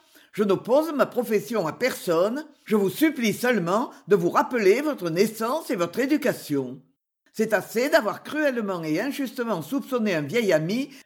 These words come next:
qui n'a jamais méconnu ce qui se devait à lui-même. Il est encore plus indigne de vous de faire éclater ses soupçons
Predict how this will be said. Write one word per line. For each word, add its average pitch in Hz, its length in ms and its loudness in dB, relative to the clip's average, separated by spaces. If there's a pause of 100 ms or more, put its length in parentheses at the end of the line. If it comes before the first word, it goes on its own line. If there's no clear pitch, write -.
qui 220 140 0
n'a 196 120 2
jamais 277 340 2
méconnu 208 640 2
ce 339 60 -4
qui 226 180 -4
se 175 120 -4
devait 240 420 0
à 269 60 2
lui-même. 143 640 -2 (460)
Il 220 120 2
est 233 160 0
encore 254 420 4
plus 196 220 -2
indigne 208 460 0
de 170 100 2
vous 165 360 -4 (200)
de 196 100 4
faire 202 220 -2
éclater 247 500 0
ses 170 120 -2
soupçons 196 540 -2